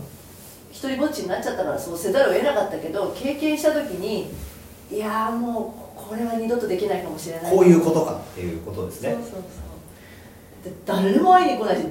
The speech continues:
Speaker 1: 誰も連絡来ないわけ。こっちから連絡しない限り。ホテルの人だってほっとくわけよ。そういう療養所だから。で、食事だって別に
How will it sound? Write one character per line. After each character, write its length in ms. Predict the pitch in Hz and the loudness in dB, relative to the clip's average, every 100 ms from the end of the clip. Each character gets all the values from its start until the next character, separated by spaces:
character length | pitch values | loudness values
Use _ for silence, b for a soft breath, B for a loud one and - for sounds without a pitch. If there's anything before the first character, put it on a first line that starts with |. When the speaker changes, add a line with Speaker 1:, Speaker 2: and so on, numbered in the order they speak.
| - | -2
Speaker 1:
誰 160 | 277 | 2
も 100 | 302 | 2
連 120 | 320 302 | 4 2
絡 120 | 294 | 0
来 40 | 285 | -2
な 80 | 214 | -4
い 20 | |
わ 60 | - | -4
け。 80 | |
こ 100 | 202 | -6
っ 40 | 208 | -6
ち 120 | - | -2
か 60 | 180 | 0
ら 60 | |
連 140 | 180 180 | 2 0
絡 120 | 180 | -4
し 100 | 156 | -8
な 100 | 170 | -10
い 40 | |
限 180 | 185 147 | -10 -10
り。 60 | - | -4
ホ 140 | 277 | -2
テ 100 | 359 | -2
ル 100 | 311 | -2
の 80 | 220 | -4
人 140 | 247 | -2
だ 120 | 277 233 | -2 -2
っ 60 | |
て 60 | 196 | -6
ほ 120 | 175 | -10
っ 80 | - | -8
と 120 | 208 | -6
く 60 | 220 | -4
わ 140 | 214 | -2
け 60 | 190 | -4
よ。 80 | |
そ 200 | - 160 | -4 -8
う 40 | 165 | -8
い 180 | 165 160 | -6 -4
う 20 | |
療 160 | 180 | -4
養 180 | 180 185 | -2 -2
所 80 | 180 | -2
だ 100 | 156 | -4
か 60 | 151 | -6
ら。 60 | - - B B B B | -14 -18 B B B B
で、 80 | 208 | -6
食 200 | 233 320 | -2 -2
事 80 | |
だ 100 | 339 | -2
っ 40 | 370 | -2
て 60 | |
別 140 | - | -2
に 120 | - | -4